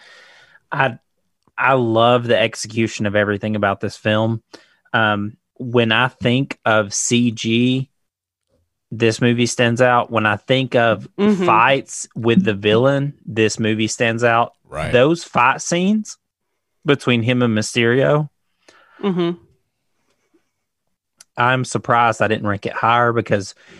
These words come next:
Speaker 1: it's probably in the top two, three of
Speaker 3: C G.
Speaker 1: fight scenes for movies.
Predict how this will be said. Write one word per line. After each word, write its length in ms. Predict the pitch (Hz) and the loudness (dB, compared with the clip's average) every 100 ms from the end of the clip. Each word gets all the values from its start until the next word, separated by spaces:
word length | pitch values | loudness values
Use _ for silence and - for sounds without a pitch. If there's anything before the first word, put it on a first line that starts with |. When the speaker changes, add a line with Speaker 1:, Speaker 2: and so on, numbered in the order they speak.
| - | -10
Speaker 1:
it's 180 | 123 113 | -8 -8
probably 680 | - 139 127 123 117 117 110 | -4 -2 0 0 0 0 0
in 260 | 104 110 104 | -6 -8 -6
the 160 | 98 - _ _ _ _ _ | -8 -12 _ _ _ _ _
top 440 | - - 220 214 _ _ _ _ _ _ _ _ _ _ _ - | -8 -2 0 -2 _ _ _ _ _ _ _ _ _ _ _ -20
two, 680 | - - 120 107 98 98 - - - - _ | -8 -2 0 0 -4 -10 -18 -20 -20 -20 _
three 600 | 127 117 117 104 95 - _ _ _ _ _ - - | -2 2 2 0 -2 -8 _ _ _ _ _ -6 0
of 180 | 104 92 | 2 0
Speaker 3:
C 40 | |
G. 40 | 90 | 0
Speaker 1:
fight 280 | 101 - | 0 -2
scenes 360 | - 110 104 104 | -4 -4 -4 -4
for 140 | - | -4
movies. 480 | 104 98 92 98 - | -4 -4 -6 -8 -8